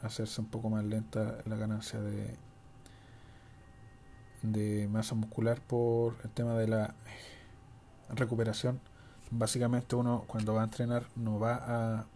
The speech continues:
hacerse más grande instantáneamente, sino que, eh, la ganancia muscular se realiza luego, eh, después en la recuperación. Y si tú interfieres con esa recuperación, obviamente,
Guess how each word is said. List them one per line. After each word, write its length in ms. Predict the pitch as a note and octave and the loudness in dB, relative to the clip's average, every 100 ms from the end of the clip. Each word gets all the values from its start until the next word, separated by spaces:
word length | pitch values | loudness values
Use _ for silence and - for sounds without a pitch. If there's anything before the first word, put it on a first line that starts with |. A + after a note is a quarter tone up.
| - - - - | -20 -20 -14 -6
hacerse 680 | G#2 A2+ - A2+ G#2+ G#2 - - | -2 -2 0 2 2 0 -6 -8
más 120 | A#2 A2 | -2 0
grande 500 | A2+ A2+ A2+ G#2+ - - - | 2 2 2 0 -4 -12 -8
instantáneamente, 800 | A2 A#2 A2 A2+ A2+ A#2 - A2 | -4 -4 -2 0 2 0 -2 -4
sino 300 | - A2 G#2+ | 0 0 0
que, 200 | A2 A2 - - - - - - - | -2 -6 -12 -20 -18 -18 -18 -16 -6
eh, 220 | G#2 G2+ | -2 -2
la 180 | G2+ G#2 | 0 0
ganancia 360 | G#2 A2 G#2+ A2 | 0 0 0 0
muscular 380 | A2 - A#2 A2+ | -2 0 0 0
se 220 | - A2+ | -2 0
realiza 600 | A2 G#2+ A2+ - A2+ A2+ | 2 2 0 0 0 2
luego, 380 | A2 A2+ G#2+ - | 2 2 0 -2
eh, 480 | G#2+ - - - - - | -6 -6 -8 -10 -10 -6
después 540 | A2 - A#2+ A#2 - - - - | -6 -2 -2 -2 -6 -12 -20 -8
en 180 | A2+ G#2+ | -2 0
la 220 | G#2 G2+ | 0 -2
recuperación. 760 | G2 A2 A2 G#2 G2 - A2 A2 - - - - - - - - - - | -2 -4 -2 -2 -2 -2 -2 -4 -10 -18 -20 -20 -20 -18 -20 -20 -20 -10
Y 100 | A2+ | -4
si 160 | A2 G#2+ | -2 0
tú 140 | B2 | 0
interfieres 500 | B2 B2+ A2+ B2+ B2 | 0 0 2 2 2
con 160 | - B2 | 0 0
esa 200 | B2 B2+ | 0 0
recuperación, 680 | B2 A#2+ B2 A#2+ - C#3 D3 - - | 0 0 0 0 0 -2 -2 -8 -4
obviamente, 600 | A2+ A2+ A#2 A2+ B2+ A#2+ | 0 2 0 -2 -6 -6